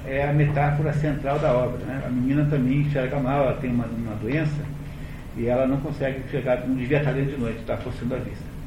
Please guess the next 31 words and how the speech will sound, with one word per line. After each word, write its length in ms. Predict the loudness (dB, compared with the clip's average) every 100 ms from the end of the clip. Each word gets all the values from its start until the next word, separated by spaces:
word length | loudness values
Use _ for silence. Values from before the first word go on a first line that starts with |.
| -10 -12 -10 -10 -10 -10 -10 -10 -10 -10 -2
Imagine 340 | 0 2 0
que 140 | 4 6
a, 380 | 6 4 2
a 20 | -2
vista, 340 | -4 -6 -4
a 280 | -4 -4 -4
leitura 320 | -4 -4 -2
noturna 480 | 0 0 2 2 2
é 80 | 2
uma 160 | 2
leitura 420 | 0 0 0 2 2
muito 260 | 2 2
mais 160 | 2 4
difícil 320 | 2 -2 -4
que 60 | -2
hoje 120 | -2
em 80 | -2
dia. 340 | 0 0 0 -2 -8 -10 -10 -4
Eu 60 | 2
nem 180 | 2
sei 220 | 4 2 0
se 120 | 0
havia 360 | -2 0 0
aí 160 | 0 0
nessa, 360 | 0 -2 -4 -4
nesse 300 | -2 -2 -4
lugar 280 | -4 -2 -2
naquela 320 | -2 -2 0
época 460 | 0 -2 -2 -2 0
luz 260 | -2 0
elétrica. 560 | 0 0 -2 -4 -8